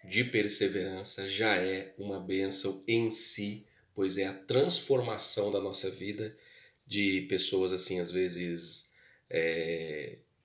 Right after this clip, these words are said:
mimadas para perseverantes e batalhadoras. Amém? Essa foi a nossa mensagem de hoje. Se você puder aí, dê um like, né? Ajude o nosso canalzinho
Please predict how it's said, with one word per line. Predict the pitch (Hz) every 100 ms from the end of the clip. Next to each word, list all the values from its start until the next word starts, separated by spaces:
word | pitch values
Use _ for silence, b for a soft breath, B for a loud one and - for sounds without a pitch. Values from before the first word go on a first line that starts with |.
| _
mimadas | 92 82 87 117 135 139 143
para | - 101 101
perseverantes | - 101 101 - 95 87 82 104 120 - 113 - -
e | 98
batalhadoras. | - - 92 90 87 78 - - - - - - -
Amém? | 95 180 196 - B B B -
Essa | 104 -
foi | 95 101
a |
nossa | 95 92 -
mensagem | 98 92 - 90 95
de | 107
hoje. | 143 113 131 175 175 B B B -
Se | 90
você | -
puder | 82 85 82 87
aí, | 82
dê | 85 85
um | 85
like, | 95 170 - -
né? | 117
Ajude | 95 - 92 90
o | 87
nosso | 85 -
canalzinho | - 90 87 92 175 214 240